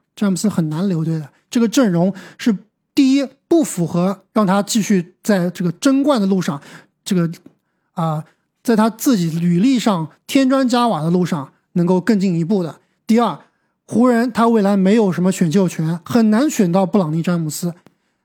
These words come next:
所以我觉得老詹啊，如果这个赛季湖人打得不顺利的话，下赛季留湖人的概率是很低的。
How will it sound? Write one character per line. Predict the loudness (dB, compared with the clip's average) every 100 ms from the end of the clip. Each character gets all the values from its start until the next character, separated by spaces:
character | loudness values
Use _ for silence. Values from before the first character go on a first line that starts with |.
| -4
所 | 0 2
以 | 0 -4 _ _ _ _ _ _ _ _ _
我 | 0
觉 | 2
得 | 2 2
老 | 0 0
詹 | 0 0 0
啊， | 0 -2
如 | 0
果 | 0
这 | 0
个 | 0
赛 | 0 2
季 | 0
湖 | 2
人 | 2 2
打 | 0 -2
得 |
不 | 0 0
顺 | 2 0 0
利 | 0
的 |
话， | -2 -6 -4
下 | 0
赛 | 0
季 | 0 0
留 | 0 0
湖 | -2 -2
人 | -2
的 |
概 | 0 -2 -2
率 | -4
是 | -6
很 | -6 -8 -6
低 | -2 0
的。 | -2